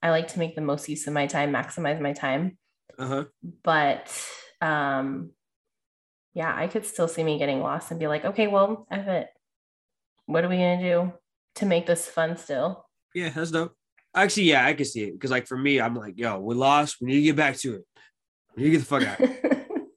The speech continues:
Speaker 1: Yeah, you, <laughs>
Speaker 2: Long
Speaker 1: you'd be
Speaker 2: ago.
Speaker 1: like, you'd be like, "I don't wanna waste any time. Like, let's go back."
Speaker 2: But if there is a
Speaker 1: Retrace our steps.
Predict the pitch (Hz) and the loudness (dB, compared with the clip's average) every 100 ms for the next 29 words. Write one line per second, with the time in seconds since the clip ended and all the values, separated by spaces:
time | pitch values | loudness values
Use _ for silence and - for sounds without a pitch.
0 | _ _ _ _ - - - - 220 220 | _ _ _ _ -14 -12 -8 0 4 4
1 | 240 269 - 302 - - - - - 170 | 4 2 0 -2 -2 -6 -6 -10 -6 4
2 | 180 269 262 262 240 208 185 - - - | 8 10 10 8 8 8 4 -2 -10 -12
3 | 214 220 214 196 - 190 190 175 170 - | -6 -2 0 0 -2 -4 -4 -2 -4 -6
4 | 185 180 175 165 160 - - 170 165 - | -8 -8 -4 -4 -4 -4 -6 -4 -6 -2
5 | 170 165 165 - - - - - 135 196 | -2 0 -2 -4 -12 -20 -20 -4 4 6
6 | 180 - - - 147 147 160 160 170 165 | 4 0 -8 -4 -4 0 2 4 4 2
7 | 170 196 190 - - - | -2 -2 -2 -6 -12 -12